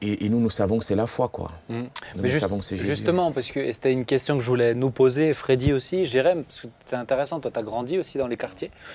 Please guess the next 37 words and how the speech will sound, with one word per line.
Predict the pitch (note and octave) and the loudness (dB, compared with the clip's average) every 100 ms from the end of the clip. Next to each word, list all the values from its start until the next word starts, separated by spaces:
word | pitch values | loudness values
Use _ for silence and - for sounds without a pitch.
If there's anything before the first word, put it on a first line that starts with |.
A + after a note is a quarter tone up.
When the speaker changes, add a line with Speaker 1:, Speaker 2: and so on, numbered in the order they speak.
| - - - | -18 -18 -8
Speaker 2:
Mais | A#2+ D3+ D#3 - _ - - - - - | -2 0 -2 -6 _ -20 -18 -18 -12 -8
souvent, | - D#3+ D#3+ G3 D#3 | -4 2 6 6 6
pour | A2+ C3+ | 4 4
un | C3+ | 2
croyant, | - D3 D#3 E3+ E3+ E3 - | 4 6 6 4 2 0 0
euh, | A#2+ A#2+ A#2+ B2 | 2 4 4 2
la | A#2+ | 2
vie | B2 C#3 | 2 0
de | |
cité, | - C#3 - D3+ D3 | -4 -8 0 2 4
dans | C#3 C#3 | 4 4
le | C#3 | 4
quartier, | C#3 B2 - D#3 | 0 -2 -2 -2
ça | B2+ | 0
fait | A2+ A#2+ | -2 -2
peur | - D3 C#3 | 2 2 2
parce | - B2 - | 0 -4 -2
que | C3 | -4
violence, | A2+ A2+ A#2+ C#3 D3 D3 | -2 -2 2 4 4 0
parce | - A2+ | -6 -6
que | B2 | -6
trafic, | - A2+ A2+ D3 C#3 | -4 -4 -4 -4 0
et | A#2+ | -2
cetera. | A#2+ A2 A#2+ D3+ F3+ - - - A#2 | -2 -2 2 2 2 -4 -18 -8 -6
Mais | |
qu'est-ce | - E3+ - | -2 -2 0
que | C#3 C3 | 2 2
vous | A2+ C3 A#2 | 2 0 2
auriez | C3 C3 D3 | 2 2 2
envie | C3+ A#2+ A2+ | 2 0 -2
de | |
dire | A2 E3 E3 | 0 2 4
ou | A#2+ | 2
qu'est-ce | D3 - | 0 0
qu'on | B2+ | -4
pourrait | B2+ A#2 A2+ | -2 0 0
dire, | C3+ E3 - | 0 0 0